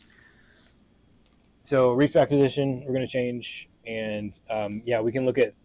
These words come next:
three rails stuff too. Um, so this is, three rails is kind of an old model of the throw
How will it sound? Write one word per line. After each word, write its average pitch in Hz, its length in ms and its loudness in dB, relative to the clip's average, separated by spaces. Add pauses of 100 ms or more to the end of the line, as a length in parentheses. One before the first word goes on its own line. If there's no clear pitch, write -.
(140)
three 110 160 -6
rails 98 640 -6
stuff - 520 -20 (140)
too. 98 340 -20 (2500)
Um, 101 320 -10
so 120 320 -2 (240)
this 120 200 -2
is, 127 340 0
three 147 160 4
rails 135 340 6
is 117 100 -4
kind 120 220 -4
of 110 60 -4
an 113 180 -6
old 107 440 -6 (260)
model 120 520 -4 (140)
of 120 280 -6 (180)
the 123 80 -8
throw 127 520 0